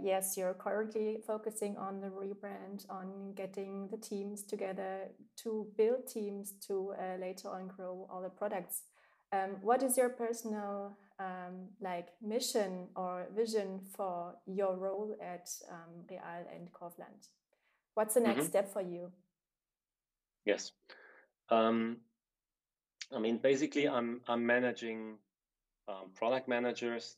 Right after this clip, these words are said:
Speaker 2: that then manage, uh, their teams to come up with, uh, the, the best results. And my goal is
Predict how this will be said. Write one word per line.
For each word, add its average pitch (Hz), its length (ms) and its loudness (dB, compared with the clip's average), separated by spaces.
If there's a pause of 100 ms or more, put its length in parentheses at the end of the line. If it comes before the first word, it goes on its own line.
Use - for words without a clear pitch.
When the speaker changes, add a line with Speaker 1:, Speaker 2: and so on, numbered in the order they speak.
Speaker 2:
that 95 180 0
then 101 360 0 (920)
manage, 98 480 2 (120)
uh, 98 280 2
their 98 240 8
teams 127 600 6 (220)
to 95 400 0
come 104 180 4
up 98 200 4
with, 92 160 -4 (200)
uh, 95 240 -2 (100)
the, 98 200 0
the 95 80 0
best 92 260 2
results. 78 460 2
And 92 240 -2 (440)
my 113 260 8
goal 117 380 2
is 123 360 -6